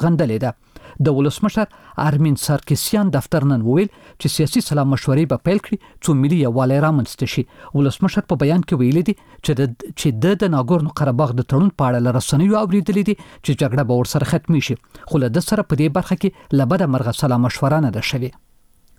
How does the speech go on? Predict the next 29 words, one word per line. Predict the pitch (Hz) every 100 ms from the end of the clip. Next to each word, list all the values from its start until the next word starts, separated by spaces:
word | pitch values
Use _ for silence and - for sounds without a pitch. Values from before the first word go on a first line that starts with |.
| - - - - - -
د | 156 180
امریکا | 190 180 -
د | 240 202
متحده | 170 190 170
ایالاتونو | 160 143 - 196
لوی | 170
څارنوال | 190 185 180 175 180 139
ویلیام | 151 131 127 120
بار | 113 160 190
له | 175
فدرالي | - 143 143 165
څارنوالانو | - 156 143 123 131 156 120
غوښتي | 135 - 202
دي | 202
چې | - - - 160
د | 139
ولسمشرۍ | 135 135 - 135 214
په | 226 -
ترسره | 143 - 143 131
شویو | 233 202
انتخاباتو | 139 - 139 113 175 -
کې | 202 - - -
د | 143 135
بې | 143 131
نظمیو | 127 - 214 208
د | 139 131
ادعاو | 113 143 147 160
څېړنه | - 180 165 156
وکړي. | 120 -